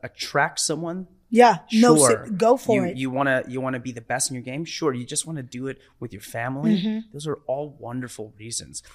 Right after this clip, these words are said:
Speaker 1: But it's interesting because they all serve their own purpose, but also I think the, how you originate your dance, it really matters to understand that about yourself, because it
Speaker 2: Mm.
Speaker 1: allows you to grow more towards the direction you wanna grow in.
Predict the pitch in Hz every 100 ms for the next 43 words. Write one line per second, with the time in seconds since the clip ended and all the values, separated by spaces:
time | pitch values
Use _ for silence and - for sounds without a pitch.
0 | _ 135 131 - 135 151 156 - 123 107
1 | 110 _ _ 127 127 135 131 165 - 185
2 | 147 123 117 110 - 117 190 208 - 127
3 | 160 151 131 127 127 - 131 127 120 _
4 | _ _ _ - 139 170 170 156 120 123
5 | 135 127 117 113 107 104 107 147 - -
6 | _ _ _ - 147 269 294 165 135 139
7 | 135 - 120 110 - 113 110 110 110 104
8 | - 104 - 98 - 120 226 208 131 170
9 | - 233 156 - 104 110 110 117 147 175
10 | 123 120 117 156 208 _ _ - 165 156
11 | 147 127 120 113 - 113 107 104 104 104
12 | 110 - 60